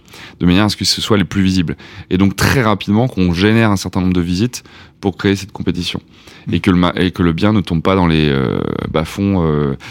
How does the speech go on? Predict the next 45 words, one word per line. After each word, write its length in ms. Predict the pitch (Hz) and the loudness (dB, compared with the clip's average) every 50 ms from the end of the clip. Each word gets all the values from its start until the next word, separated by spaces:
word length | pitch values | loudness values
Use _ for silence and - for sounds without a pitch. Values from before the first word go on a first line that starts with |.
| - - - - - | -16 -16 -12 -8 -4
euh, 160 | - 71 80 | -2 -2 0
de 100 | 80 85 | 0 2
l'ensemble 320 | 73 85 82 80 101 101 87 | 2 2 0 0 0 0 0
des 80 | 78 | 0
biens 340 | 73 80 92 92 92 90 82 | 0 0 0 0 0 0 -2
qui 80 | 73 - | -4 -6
sont 120 | - - | -8 -6
listés 220 | 82 78 - - 98 | -6 -6 -6 -6 -8
sur 160 | - - 90 | -8 -8 -10
ces 80 | 82 95 | -10 -10
portails. 280 | - 82 78 - 82 - - - - - - - - - | -10 -10 -10 -10 -12 -12 -14 -18 -20 -20 -20 -6 -2 0
Donc, 140 | 98 - | 2 4
en 100 | - 101 | 4 4
effet, 300 | 104 104 - - 139 131 | 4 4 4 4 4 4
euh, 160 | 107 90 85 76 | 4 4 2 2
vous 140 | 76 90 95 90 | 0 -2 -4 -2
pouvez 220 | - 98 104 101 | 0 2 2 2
nous 80 | 95 92 | 2 0
retrouver 280 | 87 - - 92 87 | -2 0 0 2 2
sur 160 | 82 - 85 | 2 0 0
notre 160 | 85 85 - - | 0 0 0 0
site, 280 | 131 131 127 - - - - - - 90 - - | -2 -2 -2 -4 -14 -18 -18 -16 -16 -14 -8 -2
mais 80 | - 90 | 0 0
vous 140 | 87 90 95 | 2 4 4
avez 120 | 87 85 | 4 2
de 60 | 87 | 2
grandes 240 | 87 - 104 117 107 | 2 2 2 4 2
chances 220 | - 127 127 123 95 | 2 2 0 2 2
de 80 | 98 | 2
voir 140 | 92 95 92 | 2 2 2
des 140 | 90 87 90 | 0 0 0
annonces 260 | 87 90 87 82 - | 0 0 -2 -2 -2
Liberty 380 | 92 90 87 82 80 104 98 87 | -2 -2 -2 -2 -2 -2 -2 0
aussi 200 | 85 - 110 110 | 0 0 -2 -2
sur 180 | - - 92 | -2 -4 -6
Se 120 | - - 92 | -4 -2 0
Loger 260 | 85 85 85 101 98 | 0 0 2 2 0
et 20 | |
Le 60 | 87 78 | 0 0
Bon 80 | 76 | -2
Coin, 140 | - - 117 | -2 -2 -2
parce 100 | 113 - | -2 0
qu'on 140 | - 90 80 | 0 0 2
investit 360 | 82 85 85 82 - - 101 | 2 2 0 -2 -4 -6 -8
fortement, 500 | - - - - - 95 87 92 98 98 | -6 -6 -6 -4 -2 -2 0 0 -2 -4